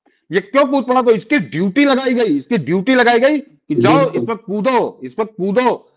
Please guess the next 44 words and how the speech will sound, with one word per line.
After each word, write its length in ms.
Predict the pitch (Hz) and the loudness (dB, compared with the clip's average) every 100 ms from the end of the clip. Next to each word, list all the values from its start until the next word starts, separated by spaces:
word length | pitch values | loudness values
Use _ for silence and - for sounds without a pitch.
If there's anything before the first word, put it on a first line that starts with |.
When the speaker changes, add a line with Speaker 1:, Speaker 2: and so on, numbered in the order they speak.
| _ | _
Speaker 1:
और 140 | 165 185 | 2 4
Speaker 2:
ये 60 | |
Speaker 1:
ये 60 | 226 | 4
जो 60 | 233 | 4
Speaker 2:
बहुत 160 | 220 | 2
Speaker 1:
है, 120 | 196 | 2
ये 60 | 247 | 2
Speaker 2:
महत्वपूर्ण 360 | 247 185 185 262 | 0 0 2 2
है 220 | 247 240 | 2 -2
इसकी 220 | - 240 | -4 -4
जिम-, 200 | 202 208 | 0 2
जांच 260 | 202 208 214 | 2 0 0
करने 240 | 202 202 | 2 2
की। 460 | 202 254 262 - - | 2 -2 -4 -10 0
और 80 | 180 | 2
आपने 280 | 196 214 214 | 2 2 4
याद 180 | 214 | 4
Speaker 1:
हम्म। 100 | 240 | 4
Speaker 2:
दिलाया 260 | 226 220 220 | 4 6 6
तो 120 | 220 | 4
मैं 120 | 202 | 2
जरा 160 | 202 208 | 4 2
सुना 340 | 208 190 214 | 2 2 2
भी 120 | 226 226 | 2 -2
लूं 140 | 226 | -2
इस 140 | 196 | -2
जिहादन 380 | 185 170 190 208 | 2 2 4 4
का। 420 | 202 208 247 - _ - | 4 2 -2 -12 _ 2
देखिए 220 | 202 233 | 2 4
इसका 200 | 233 214 | 2 2
चेहरा 440 | 202 202 202 277 | 2 2 4 4
देखिए, 680 | 254 208 - 196 254 - - 160 | 4 2 4 2 2 -2 -6 2
और 180 | 190 | 2
ये 160 | 220 247 | 4 4
राज्यसभा 520 | 208 226 247 254 226 | 4 0 -2 2 2
टीवी 280 | 240 233 240 | 2 0 2
में 120 | 233 | 2
हामिद 380 | - 202 247 285 | 2 0 4 4
अंसारी 340 | 269 233 226 | 2 0 0
इसको 200 | 226 233 | 0 2
लेकर 260 | 190 180 165 | 2 2 0
के 180 | - 131 | -2 -2
आया 140 | 120 | -2
था। 300 | 117 - _ | -4 -12 _